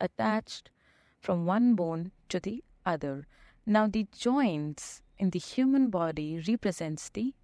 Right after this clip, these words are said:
fulcrum, that is the fixed point. The muscles contracts to produce the effort, and the load can be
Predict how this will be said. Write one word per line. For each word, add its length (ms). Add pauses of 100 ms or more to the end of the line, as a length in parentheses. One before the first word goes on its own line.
(240)
fulcrum, 600
that 200
is 100
the 120
fixed 360
point. 580 (1040)
The 220
muscles 1000 (280)
contracts 1000 (240)
to 100
produce 920 (160)
the 380 (380)
effort, 540 (1200)
and 300
the 140
load 500
can 200
be 220